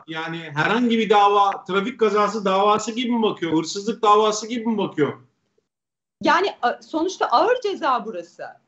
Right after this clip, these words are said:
Speaker 2: Yani zaten uzman bu insanlar. Birçok dosya görüyor, birçok cinsel istismar dosyası görüyor. Yani bunda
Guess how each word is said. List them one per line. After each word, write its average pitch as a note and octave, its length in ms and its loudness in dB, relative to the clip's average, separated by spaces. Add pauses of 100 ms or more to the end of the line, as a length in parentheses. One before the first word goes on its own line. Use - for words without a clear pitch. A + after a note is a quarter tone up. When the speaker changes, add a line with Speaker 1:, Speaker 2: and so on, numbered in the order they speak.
Speaker 2:
Yani A#3 380 -4
zaten F#4+ 500 -6
uzman E4 380 -6
bu G#4 100 -4
insanlar. B3 640 -4
Birçok E4+ 440 -4
dosya F4 320 -2
görüyor, C4+ 440 2
birçok E4 360 2
cinsel C#4+ 300 0
istismar D#4+ 560 2
dosyası D#4 460 -4
görüyor. G#3+ 360 4
Yani B3+ 300 4
bunda F#4 340 0